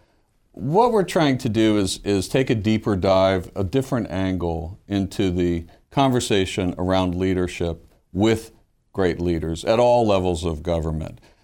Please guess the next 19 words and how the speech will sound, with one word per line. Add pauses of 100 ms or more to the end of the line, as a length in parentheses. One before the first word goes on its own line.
(520)
Uh, (320)
since
the
nineteen
hundreds, (200)
leadership
has
been
studied
in
a
serious
and
academic
way. (520)
Uh, (400)
great
man (320)
theory,